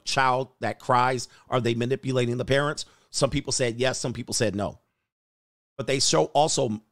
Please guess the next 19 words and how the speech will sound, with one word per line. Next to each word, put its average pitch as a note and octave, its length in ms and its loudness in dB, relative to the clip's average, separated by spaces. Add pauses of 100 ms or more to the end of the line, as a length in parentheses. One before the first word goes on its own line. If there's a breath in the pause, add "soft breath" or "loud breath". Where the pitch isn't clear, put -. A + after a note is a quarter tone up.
(140)
children C#3 400 0
know B2+ 140 0
how A#2 160 2
to A#2 260 0
mimic C3 520 -4 (840)
facial C#3+ 340 2
expressions - 720 -6 (300)
as B2+ 200 -2
to G#2 320 -6 (280)
trigger, A#2+ 500 -2 (440)
especially D3 400 0
young C3+ 340 0 (180)
female D3 400 4
children G#2+ 480 -2 (300)
against B2 360 -2
male B2+ 300 2
parents. B2 640 -4 (960)
It G#2 60 -6
happens, F2+ 640 -4